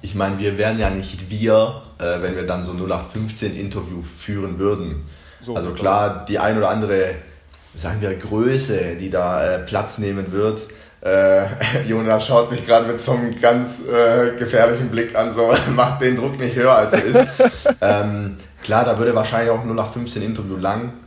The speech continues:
Speaker 1: um die Leute glücklich zu machen, aber das wären ja nicht wir, das heißt, wir werden uns auf jeden Fall auch da das ein oder andere überlegen, beziehungsweise den Gast dann auch Teil des Podcasts werden lassen.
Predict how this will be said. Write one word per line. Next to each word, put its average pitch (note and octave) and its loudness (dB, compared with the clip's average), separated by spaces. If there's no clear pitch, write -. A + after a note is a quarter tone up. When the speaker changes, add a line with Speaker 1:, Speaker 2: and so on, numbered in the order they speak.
Speaker 1:
um G2 -6
die G2 -4
Leute G#2 -2
glücklich C3+ -4
zu - -10
machen, F2+ -6
aber F2+ -4
das F2 -10
wären F#2+ -2
ja F#2+ -4
nicht F2 -8
wir, F#2+ -4
das F2+ -8
heißt, F2 -8
wir E2+ -12
werden F2+ -4
uns F2+ -8
auf E2 -12
jeden F#2 -8
Fall F2+ -6
auch E2+ -4
da - 0
das - -6
ein C#3+ 6
oder C#3 4
andere C3+ 2
überlegen, G#2+ -2
beziehungsweise G2+ 0
den G2 -6
Gast F#2+ -2
dann F#2 -4
auch E2 -6
Teil G2 -4
des - -10
Podcasts F2+ -8
werden F2+ -4
lassen. G#2 -10